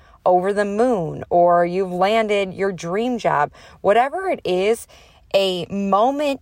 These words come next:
in your life where you feel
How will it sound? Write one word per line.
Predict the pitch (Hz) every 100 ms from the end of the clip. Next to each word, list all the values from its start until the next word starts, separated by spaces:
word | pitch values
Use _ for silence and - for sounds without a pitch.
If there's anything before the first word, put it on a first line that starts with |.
| _
in | - 202 202 202 220 220 _ _
your | 180 185 202 220 220
life | 180 160 180 262 - - _ _ _ _
where | 185 185 180 175 175 170 - _
you | 196 190 202
feel | - - 208 202 196 185 175